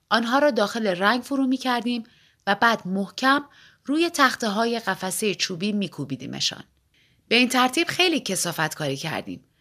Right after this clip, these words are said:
ولی چندان نتیجهٔ عایدمان نشد. یکی از قوطی‌ها که معلوم شد تربانتین داشته،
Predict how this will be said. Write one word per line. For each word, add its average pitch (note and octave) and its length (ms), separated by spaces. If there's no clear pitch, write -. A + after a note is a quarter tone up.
ولی A#3 160
چندان B3 580
نتیجهٔ G3+ 460
عایدمان E3 640
نشد. - 380
یکی F4 240
از D#4+ 180
قوطی‌ها G#3 480
که B3+ 120
معلوم G#3 340
شد B3 240
تربانتین F3+ 580
داشته، G3 480